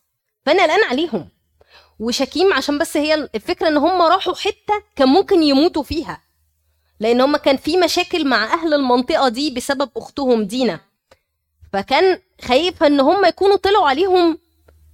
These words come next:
ي-، يموتوهم أو يأذوهم بأي طريقة، لأنه غابوا مدة. فهو بعت يوسف، آه، يعني كانوا بيبعت أغلى ما عنده عشان خاطر يطمن. وفي نفس الوقت النقطة اللي بتقوليها إنه يعمل نوع من أنواع التقارب، لأنه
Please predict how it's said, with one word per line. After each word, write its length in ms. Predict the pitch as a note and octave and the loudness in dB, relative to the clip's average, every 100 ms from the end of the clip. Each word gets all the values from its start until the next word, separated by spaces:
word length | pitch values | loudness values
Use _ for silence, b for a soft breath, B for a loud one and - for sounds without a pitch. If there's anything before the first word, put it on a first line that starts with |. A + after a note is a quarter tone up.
| _ _ _ _ | _ _ _ _
ي-، 540 | A3+ A#3 A3+ A3 G#3+ A#3 | -2 2 2 2 0 0
يموتوهم 640 | A#3 A3+ A3 E4+ F#4+ C4 | 0 0 -2 -2 0 0
أو 200 | G#3 A3 | 0 -2
يأذوهم 580 | A#3 A#3 G#3+ D4+ F4+ B3+ | -2 -4 -4 -2 0 0
بأي 180 | A#3 D#4 | -2 -2
طريقة، 300 | - C#4+ A3+ | -4 -2 0
لأنه 240 | A3 A3+ | 2 2
غابوا 340 | A3 C4 D#4+ C#4+ | 0 -2 -4 -2
مدة. 360 | E4 D#4+ - b b b - | -2 -4 -12 b b b -8
فهو 400 | A3+ E4+ G4+ - | -2 2 2 0
بعت 440 | G#4 A#4 F#4 - | -2 -2 -6 -4
يوسف، 420 | G4 - G4+ - - b b b _ | -6 -4 -6 -6 -16 b b b _
آه، 200 | A#3 A3+ F#3+ _ _ _ _ | -4 -4 -6 _ _ _ _
يعني 380 | A3 A#3 A#3+ A#3 - | -6 -4 -4 -6 -2
كانوا 200 | D4 G4+ | 2 4
بيبعت 360 | G4+ G#4 - | 4 0 0
أغلى 360 | F#4 G4+ F4 D4+ | -2 0 0 2
ما 100 | C#4 | 2
عنده 540 | A3 D#4 F4 A#3 B3+ - | 4 6 6 4 -4 -10
عشان 380 | G#3 A#3+ D4+ E4 | -8 -2 -2 0
خاطر 320 | G4+ G#4+ D4 | -2 -2 -2
يطمن. 560 | D4 - F#4 A4+ A#4 D#4+ | -6 -4 -2 0 0 0
وفي 200 | D4 F4 | 0 -2
نفس 220 | A#4 A4+ | -2 -2
الوقت 300 | F#4 F#4+ - | -4 -4 -4
النقطة 280 | D#4+ E4+ F#4 | -4 -4 -6
اللي 100 | C#4 | -8
بتقوليها 480 | - C4+ D#4+ B3+ | -10 -8 -6 -4
إنه 300 | C4 C4 C#4 C4 B B B A3+ | -2 0 -2 -4 B B B -6
يعمل 340 | D#4+ G#4+ E4+ | -2 2 2
نوع 120 | F#4 | 2
من 160 | G#4+ F#4+ | 0 0
أنواع 240 | C#4+ F4+ | 0 -2
التقارب، 480 | F#4+ - - F4 A3+ | -2 -4 -2 -2 -2
لأنه 360 | A3+ C#4 C#4+ | 0 2 2